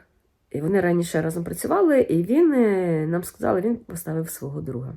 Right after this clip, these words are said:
Звичайно, всі такі злі, що таке. Але той друг пропрацював кілька тижнів і сказав, що ні, я,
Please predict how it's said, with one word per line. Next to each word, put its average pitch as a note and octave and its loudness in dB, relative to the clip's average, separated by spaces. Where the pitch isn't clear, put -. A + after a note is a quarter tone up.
Звичайно, G3 0
всі - -6
такі - -8
злі, F3 -2
що - -8
таке. A#3+ -6
Але G3+ 4
той G3 2
друг E3 2
пропрацював F3 -4
кілька E3+ -4
тижнів F#3+ -4
і D#3+ -2
сказав, D#3+ -6
що - -10
ні, F3+ -4
я, C#3 -8